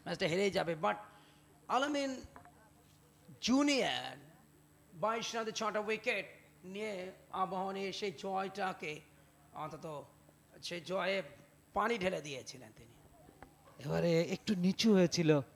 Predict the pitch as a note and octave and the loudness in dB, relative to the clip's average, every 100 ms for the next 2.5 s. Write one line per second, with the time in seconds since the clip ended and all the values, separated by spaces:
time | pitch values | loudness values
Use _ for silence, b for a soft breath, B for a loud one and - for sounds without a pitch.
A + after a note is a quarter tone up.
0 | - b b b - D3 D3 - D#3+ E3+ | -20 b b b -6 -2 0 2 2 2
1 | D#3+ E3 D#3+ D#3 - - D#3+ E3+ C#3 D#3 | 4 6 6 6 2 -4 -2 0 2 4
2 | D#3+ E3+ D#3+ D3 | 6 6 6 6